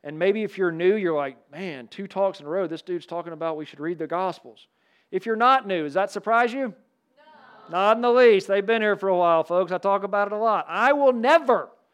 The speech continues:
Speaker 1: stop talking about how important it is to read the Bible. Not because I'm trying to make you feel bad or guilt you into doing it, but because I know how much better my life is when I read it every day.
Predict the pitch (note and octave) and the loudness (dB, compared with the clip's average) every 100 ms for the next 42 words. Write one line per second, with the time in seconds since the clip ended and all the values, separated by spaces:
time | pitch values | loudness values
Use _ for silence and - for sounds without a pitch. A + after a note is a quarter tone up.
0 | _ _ _ _ _ - A#3 A#3+ A#3 B3 | _ _ _ _ _ 0 2 2 0 0
1 | A3+ A3 G3 A3+ A3 - A#3 A#3 A3 G#3+ | 0 -2 0 -2 -2 -2 -2 2 0 0
2 | G3+ G#3+ F#3 G3+ G3 F#3+ D3+ A2+ _ _ | -2 -4 -2 0 2 0 -2 -8 _ _
3 | _ _ _ _ _ _ _ _ F#3+ B3 | _ _ _ _ _ _ _ _ -4 -2
4 | D4 D4 C4 C4 C4 B3 B3 G#3 - A#3 | -2 -4 -4 -2 -2 -2 -4 -6 -6 2
5 | B3+ A#3+ A#3 A3+ A#3+ B3 A3+ _ _ _ | 4 4 2 2 -2 -4 -14 _ _ _
6 | - F#3+ D3 A3+ B3 - A#3 G#3+ F#3 G3 | -10 -10 0 2 2 0 -6 -6 0 0
7 | G#3+ A#3 - _ - A3 G#3 A#3 G#3+ G3 | 0 -6 -12 _ -6 -4 0 0 0 -4
8 | A3+ C#4+ C4 B3 A3 G3+ A3+ A#3 A3+ A3 | -2 -2 0 0 0 -2 -6 -6 -6 -4
9 | A3 G3 F#3 G3+ A#3 G#3 G3 G3 F#3 F3+ | -4 -4 -6 -4 -4 -2 -2 -4 -6 -10
10 | E3 E3+ F3 F3 E3 E3 D3+ D3+ C#3+ C3 | -10 -8 -6 -8 -8 -8 -8 -10 -10 -10